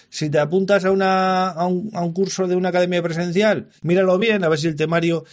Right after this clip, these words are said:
te, te va a aportar algo, ¿vale? Porque muchas veces hay mucho temario de relleno por ahí. Mira bien los temarios de todos los cursos, ya sean online o físicos, y si te van a aportar, pues adelante, ¿vale? Luego, YouTube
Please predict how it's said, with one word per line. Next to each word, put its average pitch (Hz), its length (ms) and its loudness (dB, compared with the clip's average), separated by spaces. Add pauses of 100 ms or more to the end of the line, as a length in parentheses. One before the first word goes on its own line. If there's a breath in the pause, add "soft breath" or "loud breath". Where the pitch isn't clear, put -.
(340 loud breath)
te, 156 420 0
te 151 120 -2
va 165 200 2
a - 20 2
aportar 160 400 0
algo, 190 480 2
¿vale? 180 240 2
Porque 131 240 -4
muchas 143 180 -2
veces 156 340 -2 (320 loud breath)
hay 160 120 -2
mucho 165 280 -2
temario 156 380 0
de 143 100 2
relleno 147 460 0
por 147 140 0
ahí. 214 200 2 (260 loud breath)
Mira 160 200 0
bien 160 160 0
los 147 180 -2
temarios 165 460 0
de 147 80 0
todos 156 180 0
los 143 120 -2
cursos, 165 420 -2
ya 143 140 -2
sean 143 180 -2
online 135 380 0
o - 20 -4
físicos, 196 480 -2 (400 loud breath)
y 131 160 -4
si 127 160 -4
te 113 100 -6
van 131 140 0
a 135 60 -2
aportar, 143 360 -2
pues 127 200 -4
adelante, 131 500 -2 (260 loud breath)
¿vale? 196 240 0
Luego, 175 380 2
YouTube 202 580 -2